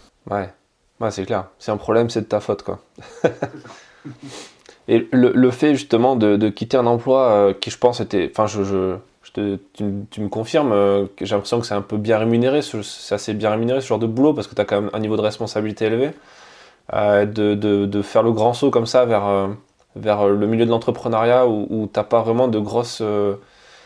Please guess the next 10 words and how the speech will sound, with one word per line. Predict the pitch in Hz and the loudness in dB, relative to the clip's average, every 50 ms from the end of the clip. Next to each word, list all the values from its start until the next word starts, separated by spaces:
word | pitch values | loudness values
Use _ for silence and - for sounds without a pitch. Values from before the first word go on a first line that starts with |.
| _ _ _ _ - - | _ _ _ _ -12 -8
euh, | - 87 92 92 90 92 98 - | -6 -6 -4 -4 -4 -6 -8 -10
comment | - 104 101 101 101 | -8 -6 -4 -4 -4
dire, | 98 107 107 98 98 | -4 -4 -4 -4 -4
euh, | 92 90 90 90 90 92 92 95 90 - - | -2 -2 -2 -2 -2 -4 -4 -6 -6 -8 -8
t'as | - 98 | -10 -10
pas | - - 117 110 107 | -4 0 2 2 2
une, | 107 104 101 98 98 | 2 0 -2 -2 -2
t'as | - 104 98 | -2 -4 -4
pas | - 110 110 113 | 0 2 2 2
une | 110 104 104 101 98 95 92 98 | 2 0 -2 -2 -4 -4 -6 -8